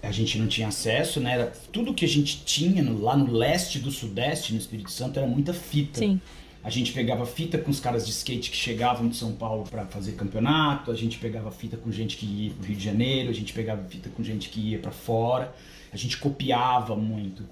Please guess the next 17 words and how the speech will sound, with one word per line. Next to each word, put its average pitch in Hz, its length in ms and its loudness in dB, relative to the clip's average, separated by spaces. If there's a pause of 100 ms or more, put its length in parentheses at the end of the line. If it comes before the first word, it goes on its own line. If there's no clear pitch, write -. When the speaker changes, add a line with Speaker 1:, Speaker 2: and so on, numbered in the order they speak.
(440)
Speaker 1:
E 110 80 -2
eu 127 80 0
lembro 139 360 6
de 135 160 -2
ter 156 340 2 (180)
um 175 220 12
álbum 147 380 4
na 131 200 4
mão 143 340 4
de 135 60 2
um 117 140 0
amigo 113 240 0
meu, 120 180 2
uma 135 140 2
coletânea 139 400 2
da 139 140 2
Devil, 110 600 0